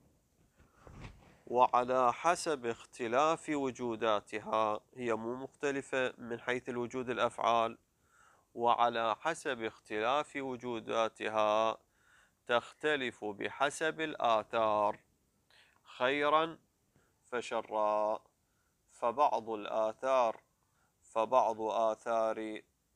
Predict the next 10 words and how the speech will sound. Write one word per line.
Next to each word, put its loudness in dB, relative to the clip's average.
أو 0
آثار 0
بعض -2
الأفعال 2
يكون -6
خيراً، 0
وآثار 4
بعض 0
الأفعال -2
الأخرى 0